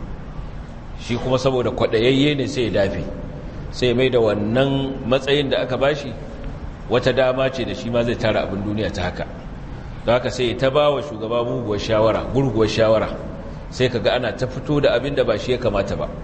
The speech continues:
ana yin abin da ba shi ya dace ba. To suka ce kada ya zama mai kwaɗayi, sannan suka ce har ila yau kai ya zama mutum ne wanda yana da, yana da mak-, yana da makiya, wato yana da,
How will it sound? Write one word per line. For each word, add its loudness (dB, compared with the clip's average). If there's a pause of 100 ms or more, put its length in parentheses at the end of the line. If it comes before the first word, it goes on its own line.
(360)
ana 2
yin 2
abin -2
da 4
ba 2
shi -2
ya 2
dace 2
ba. -4 (720)
To -6
suka -2
ce 0
kada 2
ya 2
zama 2
mai -2
kwaɗayi, -2 (1040)
sannan 0
suka -4
ce -2
har 0
ila 2
yau 0 (600)
kai 4
ya 2
zama 2
mutum -2
ne 4
wanda 2
yana 4
da, 0 (320)
yana 4
da 0
mak-, 0
yana 2
da 0
makiya, 0 (560)
wato 0
yana 4
da, 0